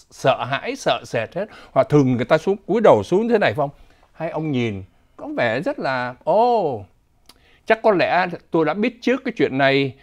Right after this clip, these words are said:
hay là tôi đã biết được có những cái vụ mà tấn công vào tôi." Câu hỏi đặt ra là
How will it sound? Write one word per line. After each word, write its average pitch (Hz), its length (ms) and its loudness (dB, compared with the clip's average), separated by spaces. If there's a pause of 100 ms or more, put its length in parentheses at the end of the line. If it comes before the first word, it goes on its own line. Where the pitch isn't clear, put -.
(120)
hay 156 140 -6
là 135 160 0
tôi 165 280 -2
đã 143 140 0
biết 233 340 -4
được 120 200 -2
có 170 180 -4
những 185 180 -6
cái 208 120 0
vụ 127 460 0
mà 110 160 -6
tấn 277 360 -2
công 170 260 0
vào 101 140 -2
tôi." 147 340 0 (480)
Câu 170 240 4
hỏi 104 200 2
đặt 104 200 -2
ra 131 280 0
là 95 380 -4